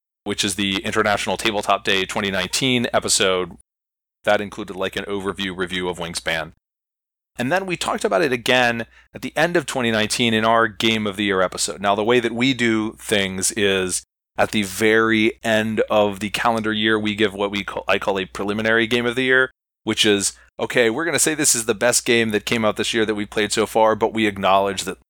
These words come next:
like, at the end of the calendar year, you haven't played squat, really, or maybe not, maybe not squat, but you haven't played enough to really be able to pass judgment. And then we wait a whole other year until everyone has forgotten about the year before, and then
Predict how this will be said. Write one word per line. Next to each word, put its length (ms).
like, 180
at 140
the 160
end 180
of 80
the 80
calendar 380
year, 160
you 80
haven't 220
played 300
squat, 680
really, 480
or 320
maybe 240
not, 100
maybe 140
not 180
squat, 320
but 120
you 40
haven't 220
played 180
enough 360
to 80
really 340
be 120
able 160
to 80
pass 240
judgment. 440
And 120
then 200
we 100
wait 280
a 80
whole 260
other 220
year 240
until 360
everyone 280
has 120
forgotten 540
about 300
the 80
year 160
before, 400
and 200
then 320